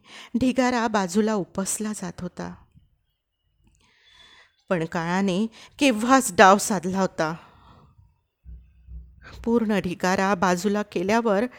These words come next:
टिकाव आर पार पोटातून घुसून पाठीतून निघाल्याचे रक्तबंबाळ विठूचे शव बाहेर काढले.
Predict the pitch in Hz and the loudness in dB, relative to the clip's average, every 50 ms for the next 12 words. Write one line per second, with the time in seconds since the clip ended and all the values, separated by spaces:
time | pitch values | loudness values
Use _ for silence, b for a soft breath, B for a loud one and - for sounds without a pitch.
0 | B B B B B B B B B B B 320 302 - - 254 262 277 294 294 | B B B B B B B B B B B 2 2 4 2 2 4 4 4 4
1 | - - 247 254 269 302 311 302 - - 208 226 240 262 285 277 - - 180 - | 2 0 0 2 2 2 0 0 -2 -2 0 0 2 0 0 0 0 -2 -2 0
2 | - 240 247 247 - 247 233 233 202 214 220 - - - 262 247 196 220 233 226 | 2 0 0 2 2 4 4 4 4 4 2 2 4 4 6 6 6 4 2 2
3 | - _ _ _ _ _ _ _ _ _ _ _ - - - 240 214 220 - - | -2 _ _ _ _ _ _ _ _ _ _ _ -18 -8 -2 0 0 0 0 -2
4 | 262 269 - - 214 214 233 226 208 180 - 180 196 233 240 233 196 196 - - | -4 -4 -2 0 0 2 2 2 2 0 -4 -4 -2 0 0 0 -2 -4 -4 -6
5 | 226 214 233 226 B B B B B B 233 240 254 254 - _ - - 262 190 | -4 -4 -6 -8 B B B B B B 0 0 0 -2 -4 _ 2 2 2 4
6 | 175 202 226 240 233 220 233 226 220 240 233 214 185 208 - - - 247 240 - | 4 6 6 6 6 6 4 4 4 6 6 6 4 4 2 0 0 0 0 0
7 | 247 220 233 - - - 240 202 220 233 185 170 185 185 180 - 190 208 220 226 | -2 -2 -2 -2 -2 -2 0 2 2 0 0 0 -4 -4 -4 -6 -8 -8 -8 -6
8 | - - - - - - 190 190 190 | -6 -6 -6 -6 -6 -8 -10 -10 -12